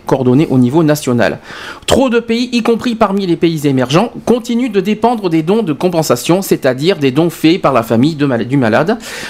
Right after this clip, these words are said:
ou des dons rémunérés. Le sang contaminé par le V I H continue d'être à l'origine d'environ cinq pour cent des infections à V I H en Afrique. Alors que dans de nombreux pays, on pratique de plus en plus de tests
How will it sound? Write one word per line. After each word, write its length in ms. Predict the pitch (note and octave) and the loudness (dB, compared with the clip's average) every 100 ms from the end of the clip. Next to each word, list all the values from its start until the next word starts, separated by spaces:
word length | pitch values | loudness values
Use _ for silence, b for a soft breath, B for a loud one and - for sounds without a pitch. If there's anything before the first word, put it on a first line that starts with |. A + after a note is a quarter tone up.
| B - | B 0
ou 280 | C4 F4 F4+ | 2 2 -2
des 180 | D3+ G3+ | -2 0
dons 180 | F3+ C4 | 0 -2
rémunérés. 520 | G3+ G#3+ F#3+ A#2+ - - - - - - - | -2 -2 -2 -4 -6 -10 -20 -20 -20 -14 0
Le 140 | E3+ A3 | 2 2
sang 220 | C4 D4+ | 0 -2
contaminé 460 | A#3+ A#3 A3 A#3 B3+ | -2 0 2 2 0
par 120 | G3 | 0
le 60 | |
V 160 | F3+ A#3+ | 2 2
I 80 | F3+ | 2
H 220 | C3 - | 0 0
continue 400 | B3+ A3+ B3+ C#4+ | -2 0 2 2
d'être 340 | G3 A3 A3+ - | 2 -2 -2 -2
à 120 | E3+ | -2
l'origine 500 | F3+ G3 F3 A3+ C#3+ | -2 -4 -2 0 0
d'environ 400 | D#3+ D#3+ E3 G#3 | 0 0 2 0
cinq 360 | - - A3+ | 0 0 0
pour 220 | - G3 - | -2 -8 -2
cent 200 | G3+ G3+ | -2 0
des 160 | D3+ D#3 D3+ | -4 -2 -2
infections 500 | D#3 D#3+ - G3 - | 0 -2 -2 -2 0
à 160 | C#3 | 0
V 140 | C#3 E3 | 0 0
I 140 | D3 | 2
H 160 | F3 - | 0 0
en 100 | C#3+ | 0
Afrique. 340 | D#3+ - - - - - B B B B B B | 0 -4 -8 -12 -14 -20 B B B B B B
Alors 260 | - F#3 F#3+ | 0 2 2
que 360 | G3 F#3 E3+ | 2 2 0
dans 480 | E3 F#3+ F#3+ F#3+ F3+ | 0 0 2 2 2
de 160 | D#3 E3 | 2 2
nombreux 380 | F#3+ A3 G#3+ G#3+ | 4 2 0 0
pays, 280 | E3 F#3 A3+ | 0 0 -2
on 100 | F#3+ | 0
pratique 400 | G#3+ G3+ A3+ G3 | 0 -2 -2 -2
de 160 | D3+ | 0
plus 240 | D#3 B3+ A3+ | -2 0 0
en 80 | A3 | 0
plus 320 | A3 A3 F#3+ | 0 -2 0
de 160 | D3+ | 0
tests 400 | D3+ G#3 G#3+ - | 2 0 0 -2